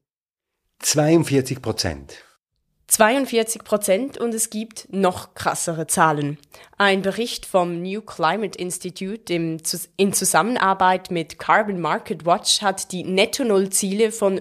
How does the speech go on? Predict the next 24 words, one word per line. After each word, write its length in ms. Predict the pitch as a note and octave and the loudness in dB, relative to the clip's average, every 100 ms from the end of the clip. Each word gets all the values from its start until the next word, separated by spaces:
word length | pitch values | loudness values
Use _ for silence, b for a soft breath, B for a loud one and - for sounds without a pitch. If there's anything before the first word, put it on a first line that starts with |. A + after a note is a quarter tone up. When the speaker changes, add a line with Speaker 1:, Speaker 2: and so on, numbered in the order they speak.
| - | -6
Speaker 2:
fünfundzwanzig 1040 | - A3+ C4 A#3+ - F3 D#3+ F#3+ - G3 | 0 0 2 0 2 4 2 2 -2 -2
der 180 | - E3+ | 0 2
weltweit 560 | E3 G3+ - F3+ F3 - | 2 0 2 2 2 -6
größten 560 | - G3 A3 - F3+ | 0 2 2 -2 -4
Unternehmen 560 | E3+ E3 F3+ E3 F#3 F3+ | -4 -4 -2 0 0 0
untersucht. 680 | C#3+ C#3+ C#3+ D#3+ - - - B B B B - | -2 -4 -4 -4 -8 -18 -20 B B B B -6
Darunter 500 | F3 F3 E3 D#3+ D#3 | -2 -2 -2 -2 -2
Google, 600 | - G#3 G#3 F#3 F3 F3 F3 | 0 0 2 0 0 -2 -2
Amazon, 720 | F#3+ F3 E3+ F3 E3+ E3+ E3+ | 0 0 -2 -4 -6 -6 -8
die 160 | F3+ E3+ | -10 0
Deutsche 340 | F#3 A3 C4 | 2 2 -4
Post, 540 | - F#3 F#3 - - _ - | 0 0 0 -4 -8 _ -8
ikea 640 | B3+ - G3 G3 F#3 F#3 | -6 0 4 6 6 4
oder 360 | G3+ G3 A3+ B3+ | 0 2 0 0
Novartis. 840 | C4 A3+ D3 D3+ - - - - - _ _ | -2 2 2 2 -10 -10 -10 -12 -16 _ _
Speaker 1:
Es 280 | G#2 F#2+ - | -10 -10 -4
kommt 320 | - A2+ B2 | 2 2 4
wahrscheinlich 520 | - B2+ A#2+ B2 B2+ A2+ | 2 2 2 2 2 2
jetzt 260 | G#2+ - | 0 2
so, 180 | A2+ G2 | 2 2
wie 60 | F#2+ | 0
ich 100 | A2 | 0
es 120 | - | -2
befürchte. 720 | F#2+ - G2+ A#2 - A#2+ | -4 0 0 0 0 0